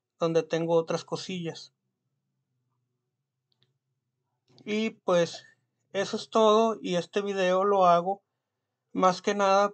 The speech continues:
porque voy a empezar a hacer tutoriales sobre ciertas cosas y pues no voy a estar colocando los enlaces de descarga en el video,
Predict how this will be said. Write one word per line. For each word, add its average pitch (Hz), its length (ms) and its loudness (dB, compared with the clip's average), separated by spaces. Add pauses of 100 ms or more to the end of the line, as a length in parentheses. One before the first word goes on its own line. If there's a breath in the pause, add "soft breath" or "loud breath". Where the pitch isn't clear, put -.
porque 160 800 -2 (1000)
voy 196 280 2
a - 20 8
empezar 220 380 2
a - 20 4
hacer 214 200 0
tutoriales 202 640 -2
sobre 185 240 -2
ciertas 185 360 -8
cosas 180 540 -6 (180)
y 185 140 -6
pues 175 260 -4
no 175 140 -2
voy 175 140 -2
a 175 40 -6
estar 170 260 -4
colocando 165 500 -6
los 170 160 -6
enlaces 160 360 -8
de 160 140 -2
descarga 151 460 -6
en 156 80 -8
el 147 100 -8
video, 151 460 0